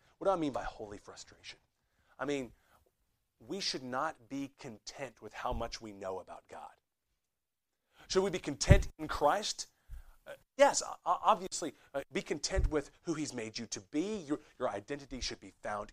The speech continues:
in Christ, who he made you to be as a, as an image bearer of God, and you now have that capacity to serve him and to reflect the glory of God now that you're a new creation in Christ. You should see yourself as being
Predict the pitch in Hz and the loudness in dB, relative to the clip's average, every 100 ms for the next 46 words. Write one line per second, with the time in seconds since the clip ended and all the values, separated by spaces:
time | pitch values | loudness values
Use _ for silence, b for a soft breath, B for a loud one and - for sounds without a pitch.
0 | - 131 180 190 - 185 185 175 - b | -2 0 0 -2 0 2 2 -4 -10 b
1 | - 147 147 143 139 131 123 127 131 117 | -4 -2 0 0 0 -2 -6 -2 -2 0
2 | 113 B - 107 120 160 202 160 139 143 | -2 B -10 -10 -8 0 0 2 -2 2
3 | 156 170 175 - B - 131 147 135 104 | 4 6 4 2 B 4 6 6 4 8
4 | 135 151 156 156 b b 110 117 113 110 | 8 8 2 -4 b b -4 -4 -10 -8
5 | 113 123 127 123 110 - 120 123 135 110 | -2 0 0 -4 -8 -12 -8 -6 -8 -10
6 | 98 - 131 135 143 143 135 113 101 101 | -4 -2 0 -2 -4 -8 -8 -10 -10 -10
7 | - 123 131 123 104 120 123 113 104 120 | -6 -4 -4 -6 -10 -6 -4 -6 -6 -4
8 | 117 127 b b 110 107 107 98 120 143 | -2 -4 b b -6 -4 -4 -4 -4 -6
9 | - 135 143 139 113 - 131 127 131 - | -6 -4 -4 -6 -10 -8 -4 -4 -6 -10
10 | b b 123 110 120 - 165 147 - 127 | b b -8 -6 -2 0 2 0 2 0
11 | - 120 117 104 120 113 | 0 -2 -2 -4 -12 -12